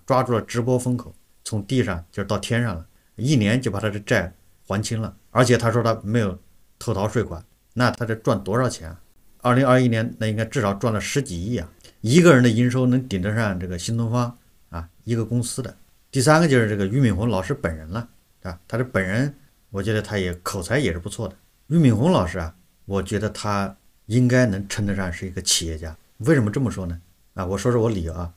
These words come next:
第一个，人家成功过，对吧？高光过啊，新东方上市，而且新东方作为教培行业的这个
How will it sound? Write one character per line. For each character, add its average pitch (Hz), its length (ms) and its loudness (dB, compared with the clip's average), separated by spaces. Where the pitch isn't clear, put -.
第 127 140 4
一 147 80 4
个， 135 200 -2
人 120 160 2
家 143 220 10
成 123 260 -2
功 151 160 0
过， - 220 -4
对 101 100 -6
吧？ 90 120 -4
高 147 240 2
光 143 280 0
过 - 180 -6
啊， 76 100 -12
新 117 180 -4
东 123 140 0
方 123 180 2
上 117 200 -2
市， 107 240 -8
而 95 100 -6
且 110 140 -2
新 120 180 -2
东 120 120 2
方 123 180 2
作 120 140 -2
为 120 160 2
教 117 240 2
培 110 180 -2
行 101 180 -2
业 104 60 -2
的 101 140 -2
这 98 100 -6
个 85 240 -4